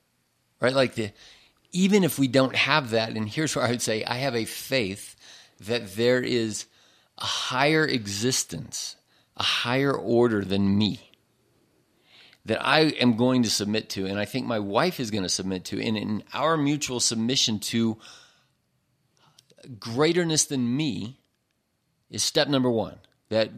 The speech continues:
we are not only linking arms together, looking at a problem to solve, like, how do you raise a kid for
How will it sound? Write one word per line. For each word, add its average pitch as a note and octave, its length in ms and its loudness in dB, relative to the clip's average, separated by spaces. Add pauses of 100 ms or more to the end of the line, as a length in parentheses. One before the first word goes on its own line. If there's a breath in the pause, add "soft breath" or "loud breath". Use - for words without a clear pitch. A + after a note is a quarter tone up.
we D3+ 180 -2
are A2+ 400 4 (1400)
not B2 220 2
only C3+ 500 4 (640)
linking C3 440 2
arms A#2+ 460 2
together, A#2 480 4
looking A2+ 320 2
at G#2 80 2
a F2+ 40 -2
problem C3 520 -2
to F#2+ 120 -6
solve, F#2 340 -2
like, F#2 340 -6
how - 160 -8
do C#3 60 -2
you B2 80 0
raise A2 120 2
a F#2+ 60 -6
kid C3+ 220 -6
for - 200 -10